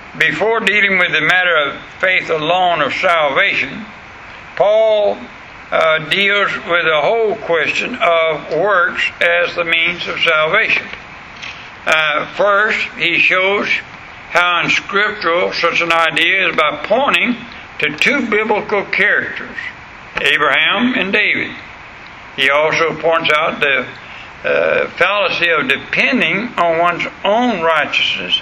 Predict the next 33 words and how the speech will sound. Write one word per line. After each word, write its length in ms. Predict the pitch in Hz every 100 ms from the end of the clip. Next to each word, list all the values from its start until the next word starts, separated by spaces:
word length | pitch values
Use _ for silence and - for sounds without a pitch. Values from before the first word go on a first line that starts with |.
| -
and 440 | 185 170 175 185 -
religiousness. 920 | 180 185 214 214 123 - - - - - - - - - - - - - -
So 320 | - 165 156 151 -
people 300 | 170 196 202
who 160 | 151 170
depend 400 | 151 151 180 175
on 160 | 165
their 160 | 160 151
own 340 | 196 226 247
righteousness 520 | 165 143 139 110 104 107
are 20 |
given 300 | 170 160 147
to 120 | 143
verse 320 | 135 156 175 - -
one 320 | 139 151 156
through 220 | 160 185
eight. 420 | 220 127 - - - - - - - - - - -
Many 380 | 151 170 226 247
believe 680 | 247 226 185 151 151 - 254 - - -
man 300 | 165 175 180
has 240 | 170 175
some 420 | - 185 170 156 147
spark 720 | - - 233 214 180 180 -
of 200 | 160 131
goodness 380 | 160 202 170 147 - -
in 220 | 208 208 160
them, 420 | 139 135 208 247 - - - - - - -
which 280 | 175 175
needs 280 | 190 185 160
only 300 | 180 180 175
to 100 | 156
be 240 | 151 147 127
fanned 880 | - 175 208 190 160 170 208 247